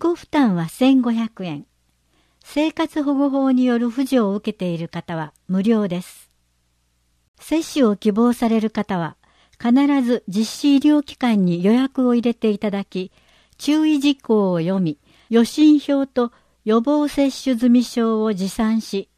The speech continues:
接種してください。お問い合わせは、保険年金課、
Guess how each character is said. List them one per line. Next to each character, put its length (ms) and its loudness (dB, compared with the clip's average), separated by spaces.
接 260 -2
種 220 -4
し 100 -8
て 120 -8
く 100 -10
だ 120 -8
さ 240 -10
い。 120 -16
お 120 -2
問 260 0
い 80 2
合 60 0
わ 120 -2
せ 160 -6
は、 220 -4
保 160 -4
険 380 2
年 220 4
金 280 0
課、 300 -10